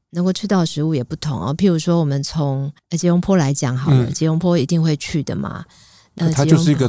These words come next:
Speaker 2: 大都会啊，
Speaker 1: 吉隆坡
Speaker 2: 首都，它应该什么都有，对不对？
Speaker 1: 对，它是什么都有，但譬如说在它附近有一个叫巴生的港口，
Speaker 2: 嗯。
Speaker 1: 那里就会有肉骨茶。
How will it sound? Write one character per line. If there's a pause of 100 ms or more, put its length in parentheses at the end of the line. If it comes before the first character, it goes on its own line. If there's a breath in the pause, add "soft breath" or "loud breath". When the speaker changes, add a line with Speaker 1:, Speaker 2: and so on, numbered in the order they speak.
(120)
Speaker 2:
大
都
会
啊，
Speaker 1:
吉
隆
坡
Speaker 2:
首 (100)
都，
它
应
该
什
么
都
有，
对
不
对？ (200)
Speaker 1:
对，
它
是
什
么
都
有，
但 (260 loud breath)
譬
如
说
在
它
附
近
有
一
个
叫
巴
生
的
港
口， (120 loud breath)
Speaker 2:
嗯。
Speaker 1:
那
里
就
会
有
肉
骨
茶。